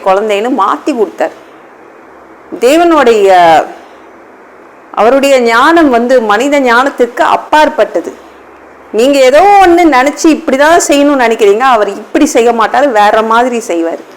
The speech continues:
அது ரொம்ப நன்மையை தரும். சரிங்களாங்க? இந்த வீடியோ பிடிச்சிருந்துச்சுன்னா மத்தவங்களுக்கு ஷேர் பண்ண மறக்காதீங்க. கர்த்தர் தாமே உங்களை ஆசீர்வதிப்பாராக.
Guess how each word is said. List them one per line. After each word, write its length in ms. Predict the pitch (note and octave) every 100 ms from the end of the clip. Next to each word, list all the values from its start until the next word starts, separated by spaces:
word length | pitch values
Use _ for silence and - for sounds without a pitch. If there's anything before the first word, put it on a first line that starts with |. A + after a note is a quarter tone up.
| - - - - -
அது 200 | - G3+
ரொம்ப 300 | G3 G3 C#4
நன்மையை 500 | C4+ G#3+ B3 B3 A3+
தரும். 280 | A3+ F3 - - - - - - - - - - -
சரிங்களாங்க? 840 | A#3+ A3+ A#3 G3 F3 E3 F3+ A#3 B3+ - - - -
இந்த 160 | G#3+
வீடியோ 280 | A#3 C4 D4+
பிடிச்சிருந்துச்சுன்னா 760 | C4+ C4 B3+ B3+ B3 - F#3+ A3+ B3+
மத்தவங்களுக்கு 460 | G#3+ - B3+ A3+ A#3+ -
ஷேர் 160 | G#3+ G#3
பண்ண 280 | A3 G#3+ F#3
மறக்காதீங்க. 600 | F3+ - F#3+ F#3+ F#3+ F#3+ - - - - -
கர்த்தர் 480 | C#4 C#4 C#4+ C#4
தாமே 420 | C#4 B3 C#4 F4 F#4
உங்களை 380 | E4+ B3 G#3
ஆசீர்வதிப்பாராக. 1400 | F#3+ F3+ G3 - G#3 F#3 F#3+ F#3+ G3+ F#3 F#3 F#3 G3+ F#3+